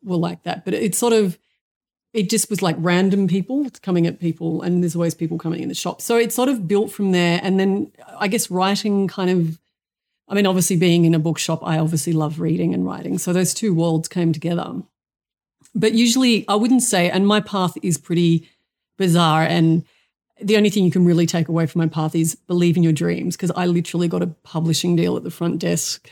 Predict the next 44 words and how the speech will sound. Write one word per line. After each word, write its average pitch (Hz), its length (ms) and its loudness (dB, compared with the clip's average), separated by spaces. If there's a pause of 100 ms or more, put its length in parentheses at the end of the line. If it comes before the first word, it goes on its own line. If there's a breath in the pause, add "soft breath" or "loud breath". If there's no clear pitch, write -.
(100)
um, 175 260 0
which, - 300 0
you 214 200 -4
know, 175 300 2
doesn't 202 440 -2
<laughs> - 20 0
really, 214 440 2
it's - 200 -2
not 226 180 0
really 180 240 2
what's 165 320 -4
written 175 240 -2
down 170 240 2
into 165 220 2
how 160 140 -2
to 180 100 -4
get - 180 -6
your - 80 -4
book 180 220 -8
published 180 440 -8
or 180 60 -6
something. 175 520 -8 (640 soft breath)
But 240 240 -4 (280)
I 220 140 2
think 220 340 0
something 196 360 0
that 185 160 -2
people 190 260 -4
can 180 120 0
take 170 180 2
away 175 260 2
f-, 175 220 -4
with 185 220 -2
from 185 280 0
that 196 500 -4 (120)
is, 180 480 0 (880)
you 269 100 0
know, 214 140 4
just - 320 0
do 202 220 4
the 170 80 4
work. - 500 -2
And 185 180 2
then 170 440 4